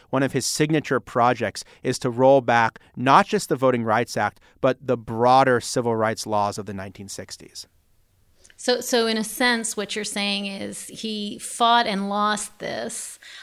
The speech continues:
Speaker 2: uh, in his early years working in the Reagan administration, but he was gonna win it and win it big, uh, especially in Shelby County?
Speaker 1: Yeah,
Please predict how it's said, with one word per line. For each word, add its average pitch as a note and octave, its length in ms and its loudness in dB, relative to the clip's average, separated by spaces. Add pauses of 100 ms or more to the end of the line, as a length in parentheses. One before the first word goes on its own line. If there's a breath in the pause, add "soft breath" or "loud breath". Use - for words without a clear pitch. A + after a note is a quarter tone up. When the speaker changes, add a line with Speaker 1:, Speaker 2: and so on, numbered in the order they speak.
(100)
Speaker 2:
uh, G3 220 2
in G3 140 0
his G3 260 -2
early G3 300 -2
years F#3 640 -2
working F#3 720 -4
in F#3 140 -4
the F#3+ 80 -4
Reagan A3+ 320 2
administration, F#3 800 -6
but F3+ 220 -4
he G3+ 140 -8
was F#3 220 -6
gonna F3+ 200 -6
win F3+ 220 -6
it F3+ 160 -8
and F3+ 180 -6
win F3 140 -4
it F3 160 -10
big, F3 460 -4 (280 loud breath)
uh, E3+ 360 0
especially E3+ 440 -4
in E3+ 100 -6
Shelby E3+ 280 -4
County? G3+ 460 -2 (580 soft breath)
Speaker 1:
Yeah, C#3 220 2